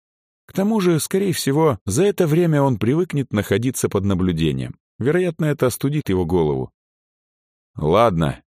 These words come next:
решил магистр, "в таком случае велю подготовить соответствующие приказы и перешлю их тебе".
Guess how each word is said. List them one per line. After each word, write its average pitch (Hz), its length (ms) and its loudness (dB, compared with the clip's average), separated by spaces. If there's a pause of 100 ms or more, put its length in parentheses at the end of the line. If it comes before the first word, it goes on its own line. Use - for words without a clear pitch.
решил 80 360 -2
магистр, 78 500 -4 (160)
"в - 60 -18
таком 135 280 0
случае 123 420 0
велю 107 300 2
подготовить 92 580 0
соответствующие 87 800 -2
приказы 110 680 0
и 135 160 -2
перешлю 117 500 0
их 110 160 -2
тебе". 80 440 -2